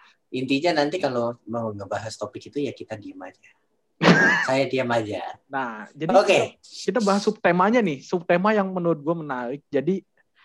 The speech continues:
Speaker 2: sekarang ini banyak orang yang tanda kutip jago ngomong, tapi hasilnya kosong.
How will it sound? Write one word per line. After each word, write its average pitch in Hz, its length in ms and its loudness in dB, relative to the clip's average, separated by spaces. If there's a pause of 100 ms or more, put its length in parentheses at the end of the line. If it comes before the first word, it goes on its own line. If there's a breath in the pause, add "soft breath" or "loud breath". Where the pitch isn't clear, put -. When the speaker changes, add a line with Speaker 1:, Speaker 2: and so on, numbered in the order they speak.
(180 soft breath)
Speaker 2:
sekarang 196 480 6
ini 277 80 4
banyak 202 320 4
orang 220 320 4
yang 180 240 -2
tanda 165 240 0
kutip 180 320 -2
jago 156 320 2
ngomong, 156 480 -4 (260)
tapi 190 220 0
hasilnya 202 400 2
kosong. 165 400 -4